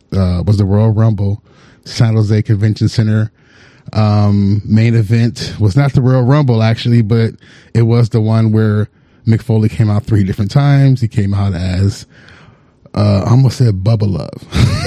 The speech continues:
<laughs> He came out as Dude Love. He came out as Cactus Jack, and he came out as Mankind. It was the, um,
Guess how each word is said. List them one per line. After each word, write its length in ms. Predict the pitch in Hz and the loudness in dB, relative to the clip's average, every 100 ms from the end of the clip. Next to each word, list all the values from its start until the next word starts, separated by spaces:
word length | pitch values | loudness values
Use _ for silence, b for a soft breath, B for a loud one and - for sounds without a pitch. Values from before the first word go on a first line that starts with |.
| 285 | 0
<laughs> 20 | |
He 100 | 175 | 0
came 260 | 135 151 120 | 0 0 0
out 140 | 107 | 0
as 120 | 104 | -2
Dude 340 | 95 113 110 101 | 0 2 2 2
Love. 440 | 110 110 110 - _ B B B | 0 0 -2 -6 _ B B B
He 100 | 107 | -2
came 300 | - 101 95 | 0 -2 0
out 240 | 98 95 - - | -2 -4 -6 -4
as 920 | 95 95 95 95 95 95 95 98 - B B B B B - | -2 0 0 0 -2 -2 -4 -6 -10 B B B B B -2
Cactus 400 | 117 - 113 - | -2 -2 -8 -2
Jack, 320 | 127 131 135 - | 0 0 -4 -8
and 120 | 95 | -8
he 80 | 95 | -4
came 340 | - 101 98 | -2 0 0
out 160 | 92 87 | 0 0
as 220 | 95 92 | 0 0
Mankind. 720 | 95 92 95 110 101 104 104 - B B B B | 2 0 0 0 0 -2 -4 -8 B B B B
It 120 | 104 | -2
was 240 | 101 95 | 0 0
the, 440 | 92 98 92 90 - | 0 0 0 -2 -4
um, 440 | 95 92 90 90 | -4 -4 -4 -8